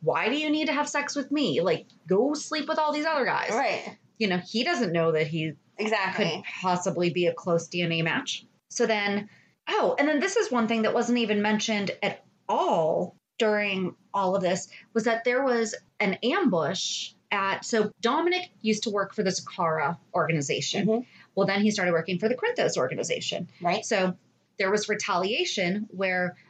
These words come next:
Speaker 1: Dominic was supposed to be taking Spinelli to the warehouse for something. At the last minute, Johnny went instead of him. That was for the, that was for the carnival. I'm so
Speaker 2: Okay.
Speaker 1: sorry. This is,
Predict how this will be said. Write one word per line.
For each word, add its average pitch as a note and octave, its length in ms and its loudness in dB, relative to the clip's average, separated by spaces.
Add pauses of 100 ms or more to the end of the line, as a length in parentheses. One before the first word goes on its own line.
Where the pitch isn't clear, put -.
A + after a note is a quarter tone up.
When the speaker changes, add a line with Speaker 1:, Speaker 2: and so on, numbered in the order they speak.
(220)
Speaker 1:
Dominic A#3+ 420 0
was F#3 120 -2
supposed D4 400 -2
to B3 60 -2
be G#3 140 0
taking F#3+ 340 -2
Spinelli G3+ 560 0
to G3 100 -4
the F3 100 0
warehouse G3+ 480 -2
for F3 100 -6
something. F3 400 0
At E3+ 100 0
the E3 100 0
last G3+ 340 -2
minute, G3+ 320 0
Johnny E3+ 500 0 (680)
went D#3 360 0
instead F3 320 0
of D3+ 100 -4
him. G3+ 260 -2 (280)
That A#3 140 2
was B3+ 120 2
for C4+ 140 2
the, C4 280 2 (360)
that B3+ 100 2
was C4+ 120 2
for D#4 100 -4
the D4 60 0
carnival. F#4 540 0 (320)
I'm B3 140 2
so A3 100 2
Speaker 2:
Okay. G3+ 120 0
Speaker 1:
sorry. F3+ 460 -2 (460)
This A#3+ 200 2
is, - 200 -2